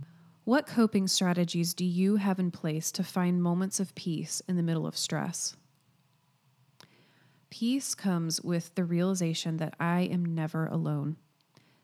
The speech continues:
To find peace, I acknowledge his presence, hit my divine pause button, and go to prayer. In life, bad things happen to good people, but we are promised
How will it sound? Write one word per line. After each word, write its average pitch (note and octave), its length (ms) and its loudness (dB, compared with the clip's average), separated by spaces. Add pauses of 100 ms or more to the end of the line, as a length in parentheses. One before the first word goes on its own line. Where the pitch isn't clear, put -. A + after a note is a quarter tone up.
To G3 140 0
find G3 420 2
peace, F#3 540 -2 (180)
I F3 120 2
acknowledge F3 580 0
his D#3 160 -4
presence, F#3 580 -4 (160)
hit - 320 -4
my F3 240 0
divine E3+ 520 -2
pause G#3+ 380 0
button, D#3+ 440 -4 (480)
and E3+ 180 -2
go D#3 180 -2
to D#3 140 -10
prayer. D#3+ 420 -8 (960)
In G3 220 2
life, F#3+ 420 2
bad F3 400 0
things F3+ 380 -2
happen F3+ 640 -4
to - 80 -6
good E3 240 -4
people, - 400 -8 (460)
but E3 360 2 (120)
we E3+ 180 -2
are E3+ 80 0
promised G3 720 -2